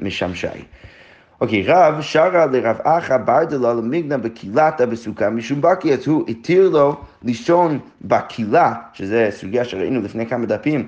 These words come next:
שזה מין מיטה שיש עליו גג, אה, אה, אה, אה,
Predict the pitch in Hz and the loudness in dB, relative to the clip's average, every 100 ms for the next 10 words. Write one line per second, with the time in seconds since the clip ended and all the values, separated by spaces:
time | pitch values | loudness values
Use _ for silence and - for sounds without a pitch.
0 | - - 101 95 101 127 113 101 - 143 | -10 -10 -8 -6 -2 0 0 -2 0 2
1 | 127 - 120 120 117 104 95 151 160 107 | 2 0 -4 0 2 2 2 2 4 2
2 | - - - 104 101 90 101 98 95 - | -4 -20 -6 -2 0 0 -2 -2 -6 -4
3 | 101 98 98 95 | -2 0 0 -2